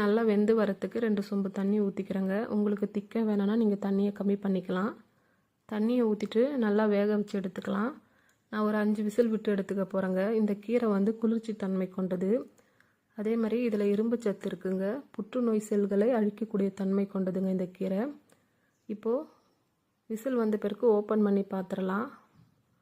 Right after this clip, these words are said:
ஒரு முறை நல்லா கலந்து விட்டு எடுத்துக்கலாம். இப்போ நான் தாளிச்சு ஊத்திக்கிறேன். தாளிக்கிறதுக்கு தேவையான அளவுக்கு எண்ணெய், கடுகு,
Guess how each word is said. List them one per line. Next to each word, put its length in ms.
ஒரு 200
முறை 160
நல்லா 260
கலந்து 260
விட்டு 200
எடுத்துக்கலாம். 500
இப்போ 180
நான் 180
தாளிச்சு 300
ஊத்திக்கிறேன். 460
தாளிக்கிறதுக்கு 640
தேவையான 440
அளவுக்கு 320
எண்ணெய், 380
கடுகு, 380